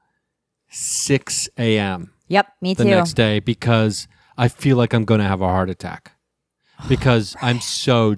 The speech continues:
Speaker 1: jacked up. And that made
Speaker 2: What
Speaker 1: me
Speaker 2: time
Speaker 1: realize,
Speaker 2: of day
Speaker 1: like,
Speaker 2: was it? What time of day did you get
Speaker 1: I
Speaker 2: it?
Speaker 1: drank it at twelve thirty is when I started drinking it.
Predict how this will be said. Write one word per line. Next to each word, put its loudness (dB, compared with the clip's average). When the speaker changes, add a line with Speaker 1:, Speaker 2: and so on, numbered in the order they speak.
Speaker 1:
jacked 0
up. -2
And -4
that -2
made -2
Speaker 2:
What 0
Speaker 1:
me 0
Speaker 2:
time 0
Speaker 1:
realize, 0
Speaker 2:
of -2
day 0
Speaker 1:
like, -2
Speaker 2:
was -2
it? -12
What -2
time -4
of -4
day -2
did -2
you -4
get -2
Speaker 1:
I 2
Speaker 2:
it? -2
Speaker 1:
drank 0
it 4
at -6
twelve 0
thirty 0
is -2
when 4
I 4
started 0
drinking 0
it. -10